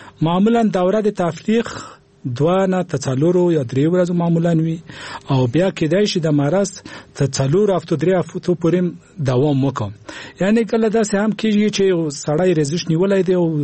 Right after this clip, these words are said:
یو برابر سپک ټوخی لري یا پوزه یې لږ لږ بهیږي، لږ بندش ورسره لري، په اول دوه درې ورځې کېدای شي دا مشکلات زیات وي، وروسته بیا یو څه مشکلات په شمول د ټوخي او پوزه بندش او دا شان ورسره وي تر دوه درې هفتو، څلور هفتو.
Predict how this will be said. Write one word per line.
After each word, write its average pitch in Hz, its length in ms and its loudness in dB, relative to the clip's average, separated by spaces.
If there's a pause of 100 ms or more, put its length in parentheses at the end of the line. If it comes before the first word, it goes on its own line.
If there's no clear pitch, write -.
(200)
یو 175 140 2
برابر 156 320 0
سپک - 280 -4
ټوخی 170 320 0 (100)
لري 175 340 0 (460)
یا 160 180 2 (840)
پوزه 175 220 2
یې 165 60 2
لږ 175 180 2
لږ 151 160 -4
بهیږي، 170 360 0
لږ 156 160 0
بندش 147 340 -2
ورسره 156 220 0
لري، 160 180 0
په 170 140 -2
اول 160 200 0
دوه 147 180 0
درې 170 180 0
ورځې 156 220 0 (100)
کېدای 156 200 0
شي 156 120 -4
دا 160 60 0
مشکلات 147 400 0
زیات 185 320 -2
وي، 185 60 2
وروسته 202 280 0
بیا 214 180 0 (580)
یو 190 120 4
څه - 140 -4 (100)
مشکلات 208 440 0 (240)
په 165 60 0
شمول 170 280 0
د 170 260 0 (300)
ټوخي 175 340 0
او 170 240 0 (120)
پوزه 156 220 2
بندش 139 460 0
او 160 100 2
دا 190 220 0
شان 214 360 0
ورسره 143 280 0
وي 175 200 2
تر 139 140 -6
دوه 139 260 0 (400)
درې 190 200 2
هفتو، 180 180 -2
څلور 151 360 0
هفتو. 120 260 -4